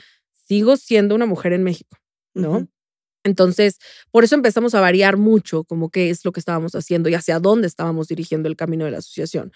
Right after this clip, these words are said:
Speaker 1: Porque también, o sea, y, y ahorita es lo que estamos hablando, la salud mental de cualquier persona es muy importante, pero la salud mental de quien te acompaña también, si no están bien ninguna de las dos, pues el camino se vicia muchísimo.
Speaker 2: Sí. Y mencionaste algo que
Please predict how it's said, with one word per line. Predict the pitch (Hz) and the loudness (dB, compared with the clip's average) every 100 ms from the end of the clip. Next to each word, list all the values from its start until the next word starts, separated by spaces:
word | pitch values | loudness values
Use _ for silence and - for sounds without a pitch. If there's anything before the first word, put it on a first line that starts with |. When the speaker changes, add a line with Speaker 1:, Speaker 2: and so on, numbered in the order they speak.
| _ - _ | _ -20 _
Speaker 1:
Porque | 190 185 | -2 0
también, | 190 190 202 208 214 220 - | 2 2 6 6 6 4 0
o | - | -2
sea, | 185 185 170 160 | 2 4 4 2
y, | 208 190 | -2 -8
y | 202 180 | -4 0
ahorita | 165 180 185 | 2 2 -2
es | 190 | -6
lo | |
que | 170 | -6
estamos | - 165 | -8 -6
hablando, | 196 196 170 135 | -2 0 0 -4
la | 160 | -4
salud | 175 185 202 | -2 0 0
mental | 202 185 180 | -2 -2 -2
de | 185 | -2
cualquier | - 160 - 180 | -2 -4 -2 -4
persona | - 180 170 175 | -2 -6 -4 -6
es | 175 202 | -4 -2
muy | 202 220 214 | 0 2 2
importante, | 202 170 - 180 180 | 0 -4 -4 -4 -4
pero | 220 175 175 | -2 0 2
la | 170 | 0
salud | - 185 247 | 0 0 0
mental | 277 262 - 202 | -2 -2 -2 -2
de | 185 | -2
quien | - 165 | -2 -2
te | 165 | -2
acompaña | - 160 160 180 180 202 - _ _ _ _ - | -4 -6 -2 0 0 -2 -8 _ _ _ _ -4
también, | 180 185 202 180 | 0 4 2 2
si | 180 | 2
no | 196 | 2
están | 214 302 226 | 2 2 2
bien | 208 226 | 4 4
ninguna | 214 214 226 | 4 4 2
de | |
las | 170 | 0
dos, | 175 202 | -2 -6
pues | - 175 | -6 -6
el | 170 | -2
camino | 175 247 277 | 0 2 2
se | 170 | 0
vicia | 180 175 208 | -2 -2 -4
muchísimo. | - - 302 214 196 - _ _ | -6 -6 -6 -6 -12 -16 _ _
Speaker 2:
Sí. | - 175 175 _ _ _ _ _ _ _ _ _ - | -12 -12 -12 _ _ _ _ _ _ _ _ _ -12
Y | 185 196 | -6 -2
mencionaste | 196 196 196 190 202 208 | -2 -4 -8 -6 -2 0
algo | 190 196 208 | 0 -4 -4
que | 202 190 - | -6 -6 -8